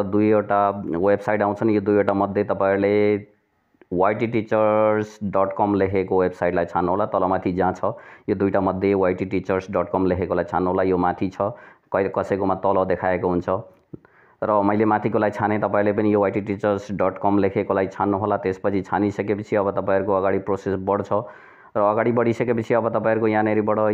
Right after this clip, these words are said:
यो पेज लोड हुन्छ। एकैछिन लोड हुन दिनुहोला, तपाईँले एकैछिन वेट गर्नुहोला। वेट गरिसकेपछि अब तपाईँले यहाँनिरबाट तल माथि सर सार दिनुभयो भने अब यहाँ माथितिर देख्दै हुनुहुन्छ तपाईँले सर्च बार, यो सर्च बारमा तपाईँले केही वर्ड टाइप गर्नुपर्ने हुन्छ। म तपाईँलाई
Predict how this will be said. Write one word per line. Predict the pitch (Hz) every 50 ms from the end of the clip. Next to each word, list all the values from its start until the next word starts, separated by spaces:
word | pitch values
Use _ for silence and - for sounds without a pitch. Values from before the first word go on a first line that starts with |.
| 104
यो | 104 101 101 104 107 104 107 - - -
पेज | 107 101 107 107 104 107
लोड | 98 95 92 95 101 98
हुन्छ। | 92 95 95 90 104
एकैछिन | 101 101 98 - 101 95 - 98
लोड | 92 92 92 92 90
हुन | 92 92 92 87
दिनुहोला, | 90 90 87 85 87 85
तपाईँले | 85 82 82 90 90 95
एकैछिन | 98 - 110 101 - 98 92
वेट | 82 82 87 90 87
गर्नुहोला। | 90 87 87 87 87 90 95 107 - - - - - - - - - - -
वेट | 101 104 117 120 113
गरिसकेपछि | 123 120 120 117 - 120 120 113 113 110 - 127
अब | 117 110 113 107
तपाईँले | 110 107 110 107 110 110
यहाँनिरबाट | 107 107 107 104 107 104 107 104 104 -
तल | 101 101 98
माथि | 95 95 92 98
सर | 92 - 107 104 117
सार | 107 - 92 92 95
दिनुभयो | 92 95 92 90 87 87 82 85
भने | 87 92 95
अब | 92 90 92 92
यहाँ | 92 90 92 92
माथितिर | 92 90 90 90 98 92 92 - 95 90
देख्दै | 87 92 90 90 92 92
हुनुहुन्छ | 90 90 92 90 92
तपाईँले | 87 87 87 82 90 90 87
सर्च | - - 104 104 101 104
बार, | 104 104 107 101
यो | 98 92
सर्च | 90 - - 95 101 98 95
बारमा | 98 92 95 92 87
तपाईँले | 87 87 92 87 87 90 92 92 95 101 - - _ _ _ _ _ _ _ _ _ _ _ -
केही | 104 104 104
वर्ड | 98 104 113 113 -
टाइप | 104 101 98
गर्नुपर्ने | 95 98 92 95 90 92 92 92
हुन्छ। | 87 87 90
म | 113 117 113
तपाईँलाई | 95 92 90 92 87 92 87